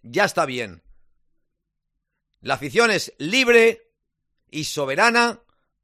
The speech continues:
para hacer lo que le dé la gana el domingo. Y sabe la afición perfectamente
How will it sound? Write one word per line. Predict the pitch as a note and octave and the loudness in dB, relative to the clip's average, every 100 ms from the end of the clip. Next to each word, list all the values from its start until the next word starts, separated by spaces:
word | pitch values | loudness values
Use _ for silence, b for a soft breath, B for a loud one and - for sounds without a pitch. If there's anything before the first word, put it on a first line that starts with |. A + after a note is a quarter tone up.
| _ | _
para | B2 C#3 | -4 -4
hacer | B2+ - A#3+ - | 0 2 2 0
lo | C3 C#3+ C#3 | -6 -6 -6
que | C#3+ | -6
le | C#3 | -2
dé | G3+ A#3 - - | 0 -2 -4 -16
la | A#2+ B2+ C3+ | -10 -6 0
gana | G#3 A#3 A#3 - | 0 2 0 -2
el | D#3+ F3+ | -6 -4
domingo. | G#3 B3+ G3+ A#2+ F2+ _ _ _ _ - | -2 -2 -4 -8 -10 _ _ _ _ -14
Y | D#3+ | -8
sabe | - B3 A#3+ | 2 2 4
la | F#3+ | 0
afición | D#3+ D#3 E3 D3 | -2 -6 -8 -8
perfectamente | C3+ B2 B2+ D3+ F#3 F#3 F#3 F3+ | -10 -10 -6 -6 -6 -6 -6 -8